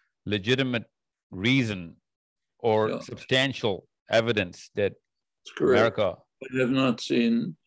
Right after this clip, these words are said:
Speaker 2: I mean, I s-, as I said, it's perfectly plausible. It's happened many times, but you need evidence. And I have not seen any substantial evidence in this case.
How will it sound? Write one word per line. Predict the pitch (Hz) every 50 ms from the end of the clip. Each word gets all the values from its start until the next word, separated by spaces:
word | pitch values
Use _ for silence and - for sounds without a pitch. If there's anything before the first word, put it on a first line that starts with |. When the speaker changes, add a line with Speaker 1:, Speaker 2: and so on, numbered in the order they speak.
| _ _ _ _ _ _ _ _ -
Speaker 2:
I | 135
mean, | 131 127 120
I | 117
s-, | 117 117 -
as | - - 147 131 113 123
I | 123 120
said, | 117 - - 139 117 - -
it's | 190 175 _ _ - _ _ -
perfectly | 131 120 110 107 104 113 110 -
plausible. | - - 123 123 117 117 113 113 131 123 127 123 123 127 135
It's | - -
happened | - - 104 101 - - 110 107
many | 117 - - 113 107 -
times, | - - 131 127 127 123 120 127 147 - 226 - - _ _ _ _ _ _ _ _ -
but | 123 120 117 -
you | 135 -
need | 117 120 117 107
evidence. | 117 127 139 151 156 135 123 - - - - - - _ _ _ _ _ _ _ _ _ _ _ _ _ _ -
And | 127 120 113 110
I | - 113
have | 117 117 107 110
not | 120 113 113 110 - -
seen | - - 135 131 127 123 120 120
any | 117 117 113 117 117 120 127 139 139 _ _ _ _ _ _ _ _
substantial | - - 117 - - - - 127 117 110 107 - - - 123 120
evidence | 135 139 135 120 113 - 110 - - -
in | - - 120
this | - - - -
case. | - - - - - - -